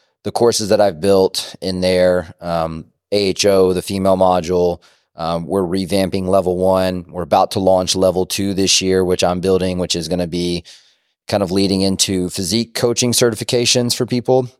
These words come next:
um, and mentoring them people directly. Uh, that's, that's been, like, a big expansion of that. And so that was, like, the second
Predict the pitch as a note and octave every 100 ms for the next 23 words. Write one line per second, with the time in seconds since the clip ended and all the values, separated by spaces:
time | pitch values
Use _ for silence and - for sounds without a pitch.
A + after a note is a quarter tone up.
0 | _ _ _ _ _ _ _ G#2+ G#2 F#2+
1 | D2+ G2 F#2+ G#2+ - G#2 F#2+ F#2 F2 A2
2 | F#2+ F2 E2+ F2 - E3 E3+ _ _ _
3 | _ _ _ _ _ _ _ A2 G#2+ G2+
4 | F#2+ - F#2+ C3 C#3 - - A#2 C3+ -
5 | D3 C#3+ C3 A2+ G2 A2 G2+ - G2 G#2
6 | - G#2 F2 D#2 G2 F#2+ - G2 G#2 E2+
7 | G2 G#2 - G#2 G#2+ - A2+ - - -